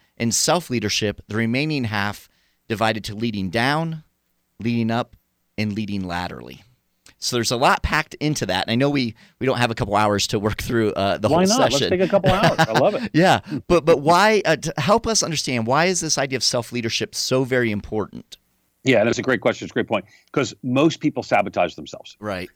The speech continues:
Speaker 2: And it's regular. Now, sometimes they sabotage themselves just 'cause they're not prepared. You know, this wonderful person I think is gonna be a great leader that I was just talking about, um, the, the leader just didn't know. So, um, by helping the person to know, that, that helps. So,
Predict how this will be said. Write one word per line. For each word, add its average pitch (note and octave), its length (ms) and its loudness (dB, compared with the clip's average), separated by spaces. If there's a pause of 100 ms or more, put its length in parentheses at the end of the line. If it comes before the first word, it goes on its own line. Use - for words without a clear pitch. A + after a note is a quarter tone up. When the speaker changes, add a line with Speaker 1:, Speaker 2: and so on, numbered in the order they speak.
(140)
Speaker 2:
And G2+ 480 0
it's G#2+ 240 -6
regular. G#2+ 420 0
Now, B2+ 80 0
sometimes A3+ 380 2
they D#3 100 2
sabotage G#2+ 540 2
themselves F2+ 640 0
just - 180 -10
'cause - 140 -8
they're D#2 100 -12
not C#2+ 80 -12
prepared. C#3+ 600 2 (260)
You A#2+ 80 2
know, A2 40 2
this A#2+ 200 0
wonderful B2 460 2
person A2+ 300 -2
I F#2 60 -2
think F#2+ 140 -4
is - 40 -12
gonna F#2 80 -4
be F2 120 -2
a E2+ 60 -2
great F2+ 180 0
leader F#2 240 2
that D#2+ 100 -2
I D#2+ 60 2
was D#2+ 120 -4
just F#2+ 200 -4
talking F#2+ 300 0
about, D#2 260 0 (460)
um, F#2+ 220 2
the, G2 180 -2
the B2 100 2
leader A#2+ 220 6
just A2 220 -2
didn't G#2 360 0
know. A#2+ 800 2 (300)
So, G2+ 840 0
um, G2 340 -4
by G#2 320 0
helping G2+ 360 -4
the F#2+ 80 -10
person A2 260 -4
to D#3 80 2
know, F#3 360 4
that, G#2 200 -2 (100)
that F#2+ 220 -4
helps. - 300 0
So, A#2 200 -2